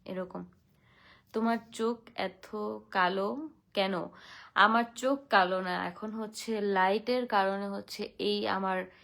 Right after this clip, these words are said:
এখান থেকে হচ্ছে আলো পড়তেছে না মূলত, কারণ আমার একটু ল্যাশ করা, এই জন্য, এই জন্য মনে হইতেছে যে আমার চোখের এরিয়াটা কালো, কিন্তু না, আমার ডার্ক সার্কেলের সমস্যা আগে অনেক বেশি ছিল। আগে হচ্ছে রাত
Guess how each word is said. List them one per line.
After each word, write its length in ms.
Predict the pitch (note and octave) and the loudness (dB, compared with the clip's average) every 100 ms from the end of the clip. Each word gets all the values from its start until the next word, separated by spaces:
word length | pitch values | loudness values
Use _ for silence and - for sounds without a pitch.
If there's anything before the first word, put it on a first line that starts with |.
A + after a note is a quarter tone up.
| _ - | _ -10
এখান 320 | G#3+ A#3 A3+ | -6 -4 -4
থেকে 240 | A3+ A3 | -4 -6
হচ্ছে 560 | G#3 G3+ - G#3+ G3 G#3 - | -6 -8 -8 -6 -4 -6 -2
আলো 260 | F#3+ G#3 A3+ | 0 2 0
পড়তেছে 520 | F3 F3 E3+ - F3 | -2 -6 -10 -8 -10
না 140 | - - - | -12 -14 -12
মূলত, 420 | F3+ E3+ E3+ E3+ - | -8 -4 -4 -4 -4
কারণ 160 | F#3 | -2
আমার 220 | F3+ F3+ F#3+ | -2 -4 -6
একটু 180 | F#3+ | -4
ল্যাশ 340 | G3+ F3 F3+ - | -2 0 -2 -6
করা, 320 | - F3 E3+ | -4 -4 -2
এই 120 | E3+ | -4
জন্য, 360 | E3+ E3+ E3+ E3+ - - - - | -6 -8 -10 -12 -16 -20 -10 -4
এই 80 | G#3 | 0
জন্য 220 | A3+ A#3+ | 2 2
মনে 220 | G#3+ G#3+ | 2 -2
হইতেছে 280 | G#3+ G#3+ A3 | -4 -4 -4
যে 120 | G#3 | -2
আমার 160 | G3 F#3+ | -4 -4
চোখের 380 | G3 G3 - A3 | -4 -6 -4 -2
এরিয়াটা 500 | F#3+ F#3 F#3 F#3 G3 | -2 -2 -4 -4 -6
কালো, 280 | F3+ E3+ G#3 | -6 -6 -6
কিন্তু 300 | A3+ G#3+ A3+ | -8 -8 -6
না, 400 | G3 F3 E3+ F3 | -4 -6 -4 -4
আমার 260 | F3+ F#3 F#3+ - - - | -2 -2 -4 -12 -16 -8
ডার্ক 260 | F#3+ F#3 F#3 | 0 0 0
সার্কেলের 380 | G3+ G3 G#3 G#3 | -4 -4 -4 -4
সমস্যা 420 | G#3 G3 G3 F#3+ | -4 -6 -2 -4
আগে 160 | F#3+ | 0
অনেক 360 | G3+ G#3 C4 A#3 | 0 0 0 -2
বেশি 220 | A3+ A#3+ | -4 -4
ছিল। 280 | - G#3+ F3+ | -6 -6 -4
আগে 220 | F3 F3+ | -6 -6
হচ্ছে 220 | F#3 - | -8 -6
রাত 180 | F#3+ F3+ | -4 -4